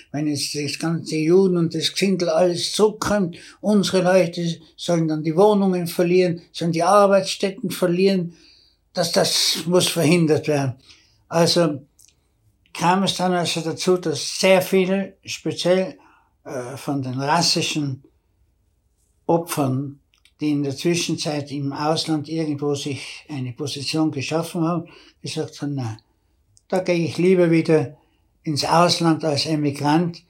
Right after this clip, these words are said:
bevor ich mich hier da weiterhin zum Gespött und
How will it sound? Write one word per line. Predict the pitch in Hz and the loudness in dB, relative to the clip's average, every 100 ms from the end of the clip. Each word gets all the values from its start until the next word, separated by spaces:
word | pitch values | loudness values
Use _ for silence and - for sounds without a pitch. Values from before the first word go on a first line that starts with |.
| _ _ _ | _ _ _
bevor | 147 - 170 | -8 -4 0
ich | 165 143 117 147 | 0 0 -4 -6
mich | 143 - | -8 -4
hier | 156 160 151 - - _ _ _ _ _ _ | 0 2 2 -2 -18 _ _ _ _ _ _
da | - 151 143 | -4 0 0
weiterhin | 139 139 139 123 135 | 0 -2 -2 -2 -2
zum | 127 131 131 | -4 -6 -6
Gespött | 120 - 147 143 - | -8 -4 -4 -4 -6
und | 120 110 | -8 -8